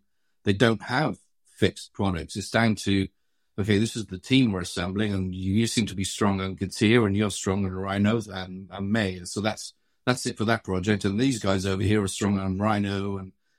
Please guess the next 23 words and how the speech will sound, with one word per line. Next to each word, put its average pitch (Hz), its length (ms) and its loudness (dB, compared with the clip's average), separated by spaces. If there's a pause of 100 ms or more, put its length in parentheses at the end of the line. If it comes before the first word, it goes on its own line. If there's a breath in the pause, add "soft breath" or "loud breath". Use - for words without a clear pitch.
(140)
maybe 101 260 0
something 101 340 -2
else, 107 380 0
and 104 120 0
they're 107 120 2
gonna 113 220 0
use 110 260 2
different 117 340 -2
products." 90 540 -8
And 101 80 0
that's, - 360 -4 (360)
so - 160 -2
that's 147 220 0
kind 110 180 2
of 95 80 -2
a, 92 180 -8
also 98 440 0
an 101 100 -2
eye-opener 95 640 -2
that 92 200 -6
there 104 140 2
isn't 104 340 0
necessarily, 95 720 0